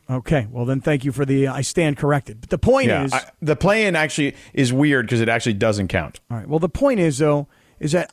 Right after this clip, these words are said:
Speaker 1: I don't really find it insulting, but, um, I don't think he's afraid of him. He's just worried about what he might be able to do, and I don't think the word fear is just so, I, I don't think it's that insulting.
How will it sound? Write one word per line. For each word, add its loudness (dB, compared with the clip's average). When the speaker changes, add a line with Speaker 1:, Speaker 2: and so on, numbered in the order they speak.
Speaker 1:
I 0
don't -2
really 2
find 0
it -4
insulting, 0
but, 0
um, 2
I -2
don't 2
think 4
he's 6
afraid 2
of 4
him. 0
He's 4
just 4
worried 6
about 0
what 2
he 0
might 0
be -2
able 2
to -2
do, 4
and 0
I 2
don't 0
think 0
the 2
word 2
fear 4
is 2
just -2
so, 2
I, -4
I 2
don't 2
think 2
it's -4
that 2
insulting. -8